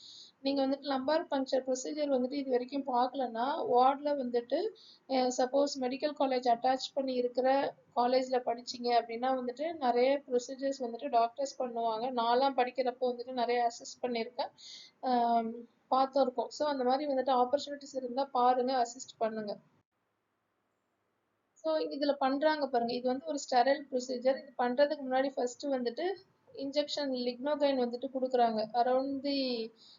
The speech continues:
எல் த்ரீ, எல் ஃபோர் சைடுல வந்துட்டு கொடுக்குறாங்க. அது கொடுத்ததுக்கு அப்புறம் எல் பி நீடில் வந்துட்டு இன்சர்ட் பண்ணுவாங்க. அ, அ,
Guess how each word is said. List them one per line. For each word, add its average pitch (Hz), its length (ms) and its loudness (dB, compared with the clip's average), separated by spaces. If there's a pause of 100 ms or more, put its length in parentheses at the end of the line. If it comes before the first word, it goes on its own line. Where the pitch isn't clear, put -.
(100)
எல் 240 240 2
த்ரீ, 277 160 -4 (100)
எல் 240 180 0
ஃபோர் 240 460 2 (100)
சைடுல 254 440 2
வந்துட்டு 240 300 -4
கொடுக்குறாங்க. 247 640 2
அது 247 380 -2
கொடுத்ததுக்கு 285 640 -2
அப்புறம் 254 560 0 (320)
எல் 254 260 2
பி 302 160 -2
நீடில் 247 320 0
வந்துட்டு 247 420 -2
இன்சர்ட் 247 340 -2
பண்ணுவாங்க. 214 520 -4 (640)
அ, 240 200 2
அ, 247 180 2